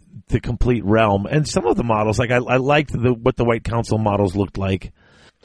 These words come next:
Like I said, I got nothing against The Hobbit. I got nothing against Lord of the Rings, other than it's, you know, I mean, our, you know, the new fantasy stuff comes, it's been coming few and far between.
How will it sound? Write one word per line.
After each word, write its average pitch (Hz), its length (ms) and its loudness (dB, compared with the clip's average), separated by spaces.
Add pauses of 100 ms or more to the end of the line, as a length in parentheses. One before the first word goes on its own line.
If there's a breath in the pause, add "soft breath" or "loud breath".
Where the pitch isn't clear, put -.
(300 soft breath)
Like 151 120 2
I 165 40 2
said, 131 220 2
I - 80 -2
got 170 160 2
nothing 147 240 2
against 117 520 -6
The 117 100 0
Hobbit. 107 420 2 (240)
I 113 80 0
got 110 140 2
nothing 117 220 0
against 113 220 -2
Lord 113 140 4
of 110 60 2
the 110 60 4
Rings, 113 280 2
other 120 220 4
than 117 160 2
it's, - 380 -6 (960 soft breath)
you 123 160 2
know, 107 200 4
I - 160 -8
mean, 113 400 0 (1500)
our, 143 340 0 (100)
you 143 140 0
know, 123 140 0
the 127 280 2 (200)
new 175 180 2
fantasy 175 400 0
stuff 123 280 0
comes, 123 540 0
it's 123 140 0
been 139 160 0
coming 143 280 0
few 143 240 2
and 123 120 -2
far 131 200 2
between. 127 520 -2